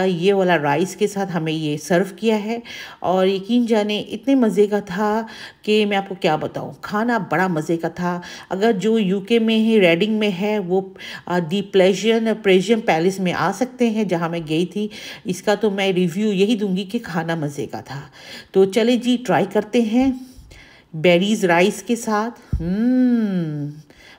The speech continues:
बहुत मज़े का था, हल्का फुल्का मज़े का खाना था। हमने तो बड़ा अच्छा एंजॉय किया। उसके बाद डिज़र्ट की बारी आ गई। डिज़र्ट में ये उनका आइसक्रीम बड़ा ट्रेडिशनल आइसक्रीम है, इसको ये कहते हैं फालूदा,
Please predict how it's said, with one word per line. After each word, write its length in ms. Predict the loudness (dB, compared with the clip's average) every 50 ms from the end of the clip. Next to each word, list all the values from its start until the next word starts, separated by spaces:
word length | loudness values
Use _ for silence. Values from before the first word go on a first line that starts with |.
| _ _ -6
बहुत 220 | 0 2 2 2
मज़े 260 | 4 0 0 -2 -4
का 140 | -8 -8 -10
था, 280 | -10 -10 -10 -10 -8 -6 -4
हल्का 340 | -4 -4 -4 -6 -6 -6 -6 -6 -6
फुल्का 360 | -4 -4 -4 -2 -2 -4 -4
मज़े 320 | -4 -4 -6 -6 -4 -4 -6
का 120 | -6 -6
खाना 320 | -10 -8 -12 -10 -10 -10 -12
था। 240 | -12 -14 -16 -16 -16 -20 -20 -20 -20 -20 -18 _ -2
हमने 200 | -2 0 0 -2
तो 120 | -2 -2
बड़ा 220 | 0 0 0 0 0
अच्छा 380 | -2 -2 -8 -8 -4 0 2
एंजॉय 380 | 2 2 2 0 0 0 0 -2
किया। 260 | -2 0 0 0 2
उसके 240 | 0 -2 -4 -4 -2
बाद 220 | 0 0 0 0
डिज़र्ट 420 | 0 0 2 4 4 4 2 2 -4
की 100 | -4 0
बारी 300 | 2 4 4 4 4 4
आ 120 | 2 2
गई। 280 | 2 0 0 0 -2 -6 -12 -16 -16 -18 -16 -8 -2
डिज़र्ट 340 | 0 0 4 6 4 4 4
में 180 | 4 2 2 2
ये 260 | 2 2 2 2 2
उनका 320 | 2 0 -2 -2 -4 -2 0
आइसक्रीम 500 | 0 -2 -2 -4 -6 -4 -2 0 0 0
बड़ा 220 | 0 0 0 0
ट्रेडिशनल 540 | 0 0 -2 -2 -2 -2 -6 -4 -4 0 2
आइसक्रीम 480 | 2 0 0 -4 -6 -4 -4 -2 -2 -4
है, 160 | -4 -6 -6
इसको 340 | -4 -6 -8 -8 -2 -2 -2
ये 160 | 0 0 -2
कहते 320 | -2 0 -4 -4 -2 -4 -4
हैं 60 | -4
फालूदा, 760 | -4 -4 -2 0 0 2 2 0 -2 -2 0 0 0 -2 -4